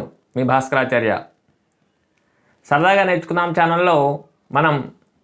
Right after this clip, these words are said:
తెలుగు భాషకు సంబంధించిన అనేక విషయాలను నేర్చుకుంటున్నాం. అదే క్రమంలో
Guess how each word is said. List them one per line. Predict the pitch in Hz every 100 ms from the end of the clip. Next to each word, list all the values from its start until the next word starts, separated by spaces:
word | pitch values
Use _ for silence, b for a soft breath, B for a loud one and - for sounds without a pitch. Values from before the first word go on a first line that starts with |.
| _ -
తెలుగు | 156 180 165
భాషకు | 165 160
సంబంధించిన | 165 160 160 156 151
అనేక | 147 143 139
విషయాలను | 151 147 151
నేర్చుకుంటున్నాం. | 143 135 147 139 156 127 104 _ _ _ _ _
అదే | - 143 151
క్రమంలో | 151 151 165